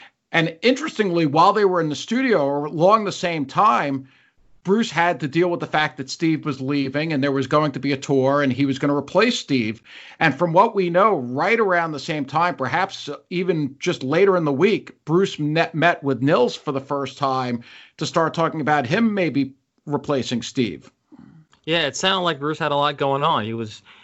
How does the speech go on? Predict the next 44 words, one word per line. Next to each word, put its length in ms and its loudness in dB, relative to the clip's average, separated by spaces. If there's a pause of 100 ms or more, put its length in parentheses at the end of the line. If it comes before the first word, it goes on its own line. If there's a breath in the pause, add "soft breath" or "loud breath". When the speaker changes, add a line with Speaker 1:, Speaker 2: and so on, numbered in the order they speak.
(200 soft breath)
Speaker 2:
they 100 -4
were 120 2
obviously 320 0
hustling 400 -2
to, 60 -14
to 220 -18
try 220 -4
to 80 -6
finish 320 -4
the 120 -2
album. 380 -2
The, 300 -2 (320 soft breath)
the 80 -6
fight 280 2
was 140 -6
the 60 -6
fact 340 -4
that, 280 -6
uh, 220 -6 (140)
that 140 -8
Landau 440 0
didn't 240 -2
hear 180 -4
a 60 -4
single, 520 -4 (340 soft breath)
and 220 -8
<laughs> 0 -
Bruce 380 -2
was 140 -6
like, 340 -2 (300 soft breath)
"I've 160 -2
written 160 2
eighty 180 0
songs. 340 -2
You 80 -2
want 260 2
an-, 80 -8
you 140 -4
want 140 2
another 260 2
one? 200 -2
You 120 -4
write 260 -6
it." 120 -20